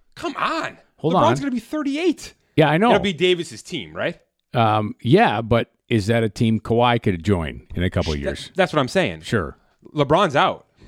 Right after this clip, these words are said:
Speaker 1: So th-, it won't be a factor with him in the, in the West anymore. So it could be Kawhi's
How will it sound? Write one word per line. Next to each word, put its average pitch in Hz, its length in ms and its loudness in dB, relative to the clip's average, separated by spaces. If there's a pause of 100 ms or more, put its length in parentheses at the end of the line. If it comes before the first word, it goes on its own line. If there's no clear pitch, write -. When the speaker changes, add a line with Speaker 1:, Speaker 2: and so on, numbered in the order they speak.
(300)
Speaker 1:
So 123 480 0
th-, 113 160 -12
it 139 80 -2
won't 180 180 2
be 139 100 -4
a 110 40 -4
factor 208 380 -4
with 208 120 -4
him 165 180 -4
in 127 60 -4
the, 107 120 -8
in 107 120 -10
the 101 60 -8
West 92 260 -8
anymore. 95 300 -6
So - 120 -6
it - 140 -16
could 165 140 -4
be 139 100 -2
Kawhi's 123 640 0